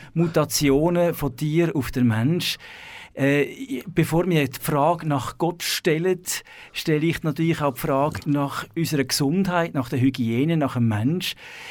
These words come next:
Es hat auch etwas zu tun mit unserer globalisierten Welt, wie wir reisen, wie wir miteinander Kontakt haben. Äh, ich stelle also zuerst eigentlich da die Frage nach dem Mensch.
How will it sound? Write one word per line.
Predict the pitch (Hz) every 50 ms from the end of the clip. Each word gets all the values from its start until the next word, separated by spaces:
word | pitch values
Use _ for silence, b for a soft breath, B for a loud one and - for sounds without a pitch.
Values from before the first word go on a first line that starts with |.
| B B B
Es | 127 123 147
hat | 139 139
auch | 131 131
etwas | 131 123 123 - - -
zu | 139 131
tun | 127
mit | 131 127
unserer | 135 120 - 123 123
globalisierten | 123 131 123 120 120 110 117 123 117 - 135 135 131 127 139 123 107
Welt, | 104 85 127 180 226 240 - - - 147
wie | 135 127 131
wir | 123 120 117 117
reisen, | 113 104 110 143 180 196 190 - 214 208 196 - -
wie | 143 131 127 127
wir | 131 131 135 131 147 - 156
miteinander | 143 143 135 - - 143 139 135 123 127 151 160 139 - - B B B B B
Kontakt | - - 131 120 120 120 110 139 - - - -
haben. | 165 165 160 175 180 185 - - - B B B B B B B B B B
Äh, | - 135 143 147 147 139
ich | - 156 135 120 -
stelle | - 165 156 170 165 160
also | 160 151 156 151
zuerst | - - - - 143 143 202 202 - 269
eigentlich | 202 180 180 185 180 160 165
da | - 131 117 135
die | 127 -
Frage | - 117 101 104 113 120 - - -
nach | 135 120 127
dem | 120 101
Mensch. | 101 90 87 92 95 - - - -